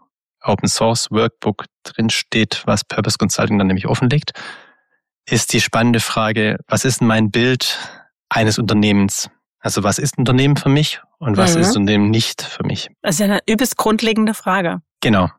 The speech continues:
Speaker 1: Und die ist allgemein mega
Speaker 2: Mhm.
Speaker 1: spannend, also unabhängig von V E.
Speaker 2: Ja.
Speaker 1: Was ist eigentlich für mich eine Firma und was ist es nicht?
Speaker 2: Mhm.
Speaker 1: Und ich fand es gar nicht so einfach, das dann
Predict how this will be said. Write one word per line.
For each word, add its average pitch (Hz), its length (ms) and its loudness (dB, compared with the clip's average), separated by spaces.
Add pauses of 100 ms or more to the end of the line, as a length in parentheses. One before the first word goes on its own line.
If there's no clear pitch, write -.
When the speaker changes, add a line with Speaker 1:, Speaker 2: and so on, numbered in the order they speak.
Speaker 1:
Und 107 160 2
die 131 80 2
ist - 420 -2
allgemein 107 640 0 (160)
mega 196 300 2
Speaker 2:
Mhm. 104 40 4
Speaker 1:
spannend, 104 560 0
also 113 240 -2
unabhängig 107 320 2
von - 140 -10
V 107 160 -2
E. 104 220 -4 (500)
Speaker 2:
Ja. 214 260 2
Speaker 1:
Was 104 240 -2
ist 127 140 -2
eigentlich 104 180 2
für - 80 -2
mich 101 380 0
eine 104 80 -4
Firma 104 400 0
und 98 100 -4
was - 160 -4
ist 110 80 0
es 110 60 -2
nicht? 104 340 -2 (280)
Speaker 2:
Mhm. 202 440 2 (140)
Speaker 1:
Und - 420 0 (320)
ich - 120 -10
fand 104 160 2
es 98 100 -2
gar 107 140 0
nicht 135 100 2
so - 80 -2
einfach, 123 260 0
das 113 200 -2
dann 101 380 0